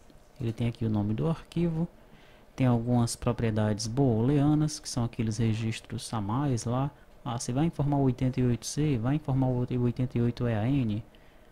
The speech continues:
vai informar o oitenta e oito S M E. Daí você verifica que a cada um desses aí, né? Informa S A P I M G, isso aqui deve ser alguma coisa específica de Minas Gerais, pela sigla aqui,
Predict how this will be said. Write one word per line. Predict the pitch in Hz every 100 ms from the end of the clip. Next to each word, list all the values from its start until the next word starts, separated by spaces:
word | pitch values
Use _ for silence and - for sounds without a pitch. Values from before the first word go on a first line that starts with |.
| -
vai | 123 139
informar | 143 120 135
o |
oitenta | 127 123 131 127
e | 120
oito | 120 120
S | 123 - 117
M | 110
E. | 135 147 - - - - - -
Daí | 127
você | 139 - 147
verifica | 151 147 - 151 165 165 - - - -
que | 143
a |
cada | - 127
um | 135 127
desses | 123 127 120 120
aí, | 120 151 - - - -
né? | 117 107 131 - - - -
Informa | 135 - 151 147 151 135 123 - -
S | 143 147 - 143
A | 143
P | - 127
I | 143 143
M | 139
G, | 110 127
isso | 143
aqui | -
deve | 123 123
ser | 123 -
alguma | 117 131 131
coisa | - 120 113
específica | 120 - 127 - 156 -
de | 127 120
Minas | 127 113
Gerais, | 107 104 131 131
pela | - 123 117
sigla | - - 123 113
aqui, | 110 -